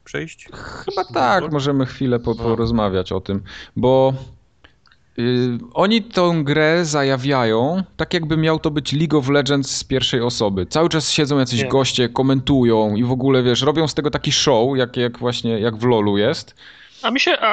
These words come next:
Speaker 3: a, a mi się te trailery z tym komentarzem po-, pod-,
Speaker 2: Mi
Speaker 3: podobały,
Speaker 2: właśnie,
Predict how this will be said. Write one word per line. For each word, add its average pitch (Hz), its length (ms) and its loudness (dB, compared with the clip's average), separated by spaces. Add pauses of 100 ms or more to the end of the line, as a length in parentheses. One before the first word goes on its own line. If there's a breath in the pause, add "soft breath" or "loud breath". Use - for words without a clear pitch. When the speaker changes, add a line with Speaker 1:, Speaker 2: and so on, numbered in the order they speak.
(180)
Speaker 3:
a, 220 200 -2
a 220 40 -2
mi 233 100 -4
się 240 120 -4
te 214 180 -6
trailery 202 400 -4
z - 60 -10
tym 190 140 -10
komentarzem 175 560 -6
po-, 147 560 -4
pod-, 143 200 -4 (100)
Speaker 2:
Mi 156 80 0
Speaker 3:
podobały, 180 180 2
Speaker 2:
właśnie, 175 380 0